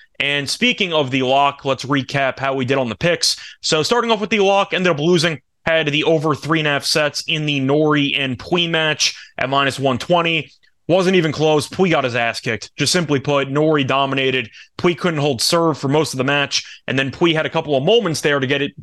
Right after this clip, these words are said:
to make the match interesting, but unfortunately, he could not convert. A lot of unforced errors, and Pouille ended up getting destroyed. However, did win the dog,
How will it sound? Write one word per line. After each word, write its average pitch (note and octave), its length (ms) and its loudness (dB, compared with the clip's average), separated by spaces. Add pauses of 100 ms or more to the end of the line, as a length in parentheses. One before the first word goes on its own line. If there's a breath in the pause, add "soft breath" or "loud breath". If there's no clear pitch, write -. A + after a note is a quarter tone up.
(180)
to D#3 80 0
make E3 160 0
the E3 80 -2
match D3+ 200 -2
interesting, D3+ 680 -2 (260 loud breath)
but C#3+ 100 0
unfortunately, D3+ 720 0
he C3 140 -6
could D3+ 220 -2
not D3 180 -4
convert. C#3 460 0 (240)
A - 20 2
lot D3 140 2
of C#3 60 0
unforced C#3 440 -2
errors, B2+ 340 0 (260 loud breath)
and B2 200 -4
Pouille C#3 320 -2
ended C3+ 180 0
up A#2 120 -2
getting B2 240 -2
destroyed. F#3 540 0 (200 loud breath)
However, E3+ 280 2
did A#3 180 2
win G#3+ 420 2
the F3+ 200 0
dog, E3+ 460 2